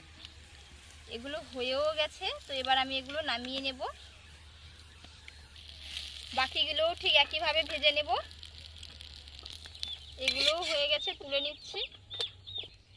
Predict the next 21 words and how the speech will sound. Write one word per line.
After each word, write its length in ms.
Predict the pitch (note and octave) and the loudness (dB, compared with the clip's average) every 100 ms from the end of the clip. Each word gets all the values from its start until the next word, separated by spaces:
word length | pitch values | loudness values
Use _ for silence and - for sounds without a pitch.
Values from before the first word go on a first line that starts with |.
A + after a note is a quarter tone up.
| - - - - - - - - - - - - | -20 -20 -20 -20 -20 -20 -20 -20 -20 -20 -18 -2
সবগুলো 400 | D4 C#4+ C#4 E4 G4+ | 0 0 2 2 2
খুব 100 | E4 D#4+ - | -2 -2 2
সুন্দর 260 | C#4+ C#4+ D4+ | 6 6 4
করে 140 | D#4+ D#4+ | 4 4
ভেজে 240 | D4+ C4 D4 | 2 4 6
নিয়েছি, 240 | D4 D#4 F4+ | 6 4 6
আর 60 | D4+ C#4+ | 4 4
কতটা 360 | C4 C5 D#4 E4 F4 | 0 0 4 4 4
সুন্দর 280 | D4+ C#4+ D4+ E4+ | 2 4 4 4
হয়েছে 300 | D#4 D#4 F#4 F4 | 4 4 2 2
এবং 140 | C4 C#4+ C#4+ | 4 4 2
কতটা 280 | C4+ D4 D#4 - | 0 4 2 0
ফুলে 240 | - C#4 D4+ | 0 4 4
ফেপেও 300 | D#4 - D4 D#4 C4 | 2 2 2 6 6
ডবল 240 | A#3 C4 E4 | 8 6 8
হয়ে 160 | D#4 D4+ | 8 10
গেছে। 240 | D4+ D4 F#4 C#5+ - - C5 A#4+ | 8 8 2 2 -2 -8 -6 4
তো 40 | D4 | 6
আমি 100 | C4 C#4 | 8 6
আপনাদের 260 | C4+ D4 C#4+ | 6 4 6
একটা 140 | C#4+ | 6